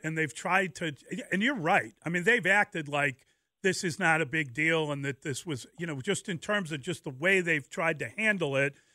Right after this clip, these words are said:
you get the sense that they have just, um, sort of understood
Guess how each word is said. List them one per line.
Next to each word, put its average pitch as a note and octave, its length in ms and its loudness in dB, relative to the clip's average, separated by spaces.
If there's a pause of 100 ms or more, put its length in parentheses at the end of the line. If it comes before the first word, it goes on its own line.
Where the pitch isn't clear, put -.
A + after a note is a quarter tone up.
(200)
you E3+ 120 0
get F#3 260 2
the C3+ 100 -8
sense F#3 480 0
that D3+ 200 -6
they D#3+ 180 0
have C#3+ 160 -2
just, - 440 -6
um, C#3 380 -2 (360)
sort G#3 300 4
of E3+ 120 0
understood E3 880 0